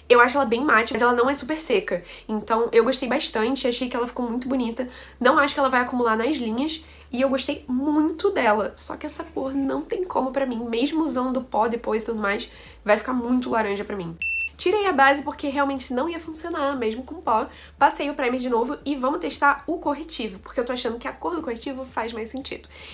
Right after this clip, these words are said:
Então, esse aqui é o corretivo também, Stay All Day, dezesseis horas. Também é a prova d'água e vamos testar ele. Eu gosto bastante da embalagem e do aplicador, que é pequenininho. Vou aplicar agora desse lado aqui pra gente poder ver. E tá vendo? A cor dele é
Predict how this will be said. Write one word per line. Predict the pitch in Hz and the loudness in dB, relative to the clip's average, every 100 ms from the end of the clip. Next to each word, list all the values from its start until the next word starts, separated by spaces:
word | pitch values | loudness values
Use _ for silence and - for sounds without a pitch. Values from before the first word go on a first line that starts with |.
| - | -8
Então, | 254 285 302 - | -4 0 0 0
esse | 277 349 | -4 -4
aqui | 330 262 | -4 -4
é | 254 | -2
o | |
corretivo | 254 247 247 226 | -2 -4 -4 -8
também, | 294 285 214 - | -6 -4 -4 -6
Stay | - 240 240 | -6 -4 -4
All | 240 | -4
Day, | 196 196 214 - - | -2 -4 -6 -14 -6
dezesseis | 285 294 262 233 | -4 -2 -4 -4
horas. | 202 170 185 254 - - | -4 -2 -2 -4 -8 -2
Também | 285 294 302 | 0 2 0
é | 320 | 0
a | 320 | 2
prova | 262 285 | 0 2
d'água | 254 214 254 302 - | 6 6 4 -4 -4
e | 277 - | -6 -4
vamos | 247 269 - | -4 -4 -6
testar | 277 277 247 | -8 -4 -2
ele. | 180 185 247 - - - - | -2 -4 -8 -10 -18 -16 -8
Eu | 220 | -2
gosto | 214 196 | 0 0
bastante | 208 214 190 - | -4 -8 -8 -8
da | |
embalagem | 185 220 233 208 220 277 - | -6 -4 -2 -2 -4 -8 -8
e | 254 | -8
do | 240 | -6
aplicador, | 240 220 202 | -8 -8 -10
que | - | -12
é | |
pequenininho. | - - 233 240 247 254 277 - - - - - - | -16 -14 -12 -10 -8 -6 -8 -12 -20 -20 -20 -20 -20
Vou | 226 254 | -8 -8
aplicar | 254 240 220 | -6 -8 -6
agora | 208 - | -8 -8
desse | - 262 - - | -8 -8 -10 -12
lado | 240 214 | -10 -8
aqui | 214 - | -10 -12
pra | 226 | -12
gente | 220 220 | -12 -12
poder | 240 233 247 | -10 -8 -8
ver. | 240 240 254 311 359 - - - - - - | -6 -4 -4 -6 -8 -18 -20 -20 -20 -18 -10
E | 262 | -6
tá | 277 | -4
vendo? | 277 269 226 | -2 -2 -2
A | |
cor | - 269 277 | 0 0 2
dele | 226 262 | 2 2
é | 262 | 0